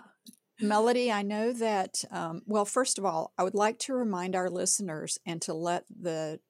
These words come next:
listeners who might be new to the podcast uh, I want to let you know that when we talk about these seasons that are the structure that, um, Melody has used within her book, Soul of the Seasons,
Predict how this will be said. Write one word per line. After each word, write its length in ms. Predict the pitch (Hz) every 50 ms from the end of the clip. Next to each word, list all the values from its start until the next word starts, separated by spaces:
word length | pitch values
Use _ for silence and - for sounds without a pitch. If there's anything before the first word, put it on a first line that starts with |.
| _ -
listeners 560 | 185 175 180 175 - - 185 175 165 165 -
who 140 | - 185 165
might 280 | 160 156 160 160 - -
be 160 | 165 160 156
new 280 | 147 156 165 170 175 185
to 160 | - - 175
the 100 | 156 160
podcast 1080 | - - - 160 156 156 156 - - - - 156 156 151 156 156 156 - - - - - _ _ - - - - - - - - _ -
uh, 300 | - 170 165 165 156 - - -
I 60 | 180
want 340 | 170 170 180 190 190 - -
to 220 | - - 208 170 165
let 240 | 165 180 175 - -
you 120 | 190 175
know 380 | 170 170 165 160 160 160 160 160
that 320 | 165 156 151 - - -
when 160 | 180 170 170
we 140 | 175 214 254
talk 480 | 254 - - - 240 220 220 226 233 226
about 420 | 190 175 175 170 165 165 - -
these 240 | 185 165 165 170 -
seasons 920 | - - - 185 185 185 190 175 - - 156 160 160 180 190 170 - - -
that 180 | 190 170 156
are 180 | 165 165 165 160
the 120 | - 170
structure 880 | - - - - 185 175 - - - - - 180 170 165 165 165 165 - _ - - - - _ -
that, 400 | 175 165 175 165 165 156 - - _ -
um, 420 | 165 160 156 156 156 151 156 160
Melody 360 | 165 175 175 170 170 175 165 170
has 280 | 170 175 170 - -
used 320 | 175 165 165 165 165 - -
within 320 | 175 170 - 175 165 170
her 140 | 170 180 160
book, 260 | 151 170 165 - -
Soul 300 | - - 170 165 165 175
of 120 | 170 160
the 100 | - 165
Seasons, 800 | - - - 190 175 185 190 - - 160 156 160 165 - - -